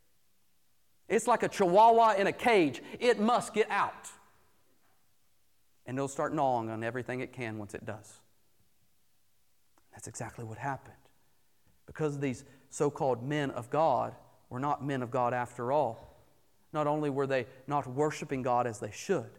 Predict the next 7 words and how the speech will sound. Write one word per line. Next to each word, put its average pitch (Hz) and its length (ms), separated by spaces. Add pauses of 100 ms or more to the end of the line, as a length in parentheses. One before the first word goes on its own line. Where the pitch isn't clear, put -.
(760)
but - 80
they 143 100
began 135 360
to 135 80
leave 143 320
their 110 140
wives. - 800